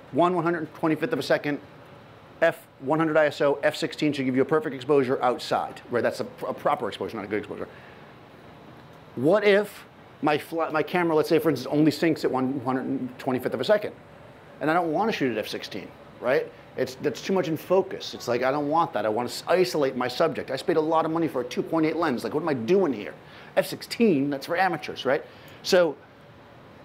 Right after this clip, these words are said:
that's what high speed sync does for you. You could go, "Hey, I wanna shoot at F four or five six because I wanna get the background more blurry."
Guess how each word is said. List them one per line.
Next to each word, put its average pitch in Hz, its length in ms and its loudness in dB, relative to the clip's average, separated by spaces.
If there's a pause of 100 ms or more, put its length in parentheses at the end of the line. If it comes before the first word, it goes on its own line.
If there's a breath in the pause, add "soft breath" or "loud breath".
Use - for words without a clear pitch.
(180)
that's 185 220 4
what 196 80 0
high 175 80 2
speed 165 180 0
sync 135 160 -2
does 135 160 2
for - 140 -8
you. 90 180 -8 (320)
You 156 140 2
could 185 140 0
go, 139 180 4
"Hey, 196 380 2 (140)
I 175 100 4
wanna 196 220 4
shoot 151 400 2
at 143 260 -2
F 135 260 0
four - 400 4 (220)
or 127 100 2
five 131 260 0
six - 300 0
because 117 180 -2
I 120 60 4
wanna 123 280 0
get 123 160 0
the 127 60 -6
background 147 380 0
more 110 120 -6
blurry." 104 360 -2